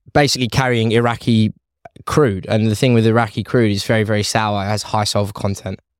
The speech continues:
So it's a lot, lot better for refining into high sulfur fuel oil, or not really.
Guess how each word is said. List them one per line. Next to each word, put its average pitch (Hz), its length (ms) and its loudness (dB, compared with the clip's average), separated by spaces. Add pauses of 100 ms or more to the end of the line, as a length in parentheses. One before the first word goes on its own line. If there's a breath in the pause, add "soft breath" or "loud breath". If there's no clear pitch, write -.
(200)
So 104 120 -4
it's 101 160 -4
a 107 60 0
lot, 107 580 4 (120)
lot 117 200 -2
better 107 240 2
for 107 140 -4
refining 98 640 -2 (100)
into 98 240 -6
high 101 140 2
sulfur 95 320 -4
fuel 110 260 2
oil, 85 280 -6
or 110 120 0
not 117 160 2
really. 107 160 0